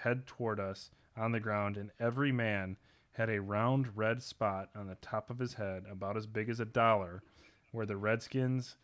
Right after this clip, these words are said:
had taken his scalp. It was frightful, but it was grotesque, and the red sunlight seemed to paint everything all over." So obviously he has a way with words, um, and paints a pretty,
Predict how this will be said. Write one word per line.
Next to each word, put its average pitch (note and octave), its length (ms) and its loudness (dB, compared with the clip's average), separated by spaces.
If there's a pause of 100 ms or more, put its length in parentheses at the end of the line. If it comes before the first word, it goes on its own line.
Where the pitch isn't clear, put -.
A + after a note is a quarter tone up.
(160)
had G2+ 200 -10
taken A#2 320 -2
his A#2 140 -4
scalp. - 380 -6 (580)
It G#2+ 60 -6
was F#2+ 100 -6
frightful, B2 720 0 (180)
but A2 140 -6
it - 20 -2
was G2 140 -6
grotesque, - 720 -4 (360)
and G2+ 140 -6
the F#2 60 -6
red A2+ 240 2
sunlight G#2+ 480 -2
seemed G#2 220 -8
to G2+ 80 -10
paint G#2+ 440 -6 (140)
everything F#2 500 -4
all F#2 380 -4
over." E2 400 -6 (480)
So - 160 -2
obviously A#2+ 400 4
he A#2 80 2
has A2 180 2
a G2+ 60 -4
way G#2+ 160 0
with G2+ 160 -4
words, A2 640 0
um, G2 420 -4 (320)
and G2 420 -6 (680)
paints G#2+ 200 -4
a F#2+ 60 -4
pretty, G2 400 -4